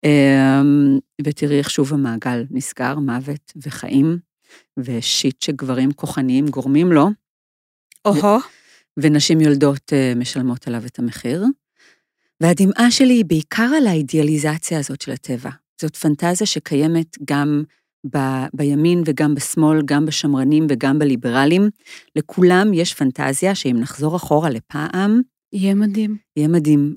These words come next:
Speaker 1: אצל
Speaker 2: מהמם.
Speaker 1: השמרנים זה מהמקום הפעם ה-, התנכי, ה-, השמרני, של ה-,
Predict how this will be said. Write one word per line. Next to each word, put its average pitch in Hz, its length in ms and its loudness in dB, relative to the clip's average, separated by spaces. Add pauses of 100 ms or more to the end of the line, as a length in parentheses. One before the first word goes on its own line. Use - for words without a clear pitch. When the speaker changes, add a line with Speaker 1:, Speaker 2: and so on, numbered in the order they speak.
Speaker 1:
אצל 214 120 2
Speaker 2:
מהמם. - 100 4
Speaker 1:
השמרנים 175 640 4
זה 165 120 0
מהמקום 151 520 2
הפעם 151 400 0
ה-, 135 240 -2
התנכי, 160 840 0
ה-, 127 600 -4
השמרני, 135 680 2 (340)
של 135 240 -2
ה-, 117 280 -2